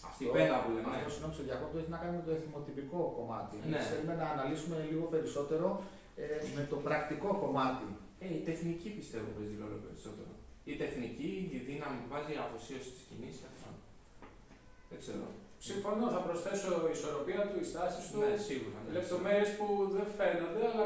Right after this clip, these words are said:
Speaker 3: κάνουν τη διαφορά.
Speaker 1: Ε, στο τεχνικό κομμάτι
Speaker 3: Ναι.
Speaker 1: είναι περισσότερο αυτό.
Speaker 3: Ε, το πόσο, ε, δεν είναι, όταν κάνει βήμα, δεν είναι ασταθής,
Speaker 1: Σταθερό.
Speaker 3: δηλαδή, αυτά, εξ-, αυτό μπορεί να είναι και λόγω ότι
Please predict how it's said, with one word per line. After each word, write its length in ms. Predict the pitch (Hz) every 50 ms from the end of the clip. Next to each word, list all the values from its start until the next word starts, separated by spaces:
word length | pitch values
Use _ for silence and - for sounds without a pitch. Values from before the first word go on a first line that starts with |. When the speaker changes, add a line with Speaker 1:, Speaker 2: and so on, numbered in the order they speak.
| 202 202
Speaker 3:
κάνουν 180 | 202 208 208 -
τη 40 | 202 208 202
διαφορά. 360 | 196 196 - 196 196 196 190 - - -
Speaker 1:
Ε, 40 | 156 -
στο 80 | 170 170 170
τεχνικό 340 | 170 - 185 185 190 - 220 214 -
κομμάτι 260 | - 131 120 110 - -
Speaker 3:
Ναι. 60 | - -
Speaker 1:
είναι 120 | 107 110
περισσότερο 360 | 110 107 107 107 110 104 104 - -
αυτό. 140 | - - - - - - - - - - - - - 180 180
Speaker 3:
Ε, 200 | 185 185 180 180 180 180
το 60 | 180 175 185
πόσο, 280 | 190 190 190 190 185 180 175 175 170 165 165 165 165 165 - - - - - - - - - - - - - - - - - - - - - - - - 170 165
ε, 460 | 160 160 156 156 156 156 156 156 160 160 160 160 160 - - - 165 147 156
δεν 140 | 190 190 190 196
είναι, 180 | 190 190 185 180 180 180 180
όταν 140 | 180 180 180 185
κάνει 140 | 185 185 180 175 180
βήμα, 200 | 180 180 175 175 160 160
δεν 120 | 170 165 156 156 156 - - - - - - - - -
είναι 160 | 147 151 143 143
ασταθής, 420 | 143 - - - 131 - - 185 190 196 -
Speaker 1:
Σταθερό. 120 | - 180
Speaker 3:
δηλαδή, 260 | 170 170 - - 196 - - - - - - - - - - - 165
αυτά, 140 | 160 - - 247
εξ-, 120 | 233 220 196
αυτό 100 | 185 214 214
μπορεί 160 | 220 220 220 226
να 60 | 226 226
είναι 120 | 226 220 214
και 80 | 208 202 202
λόγω 180 | 214 214 214 214 214 208 208 208
ότι 100 | 208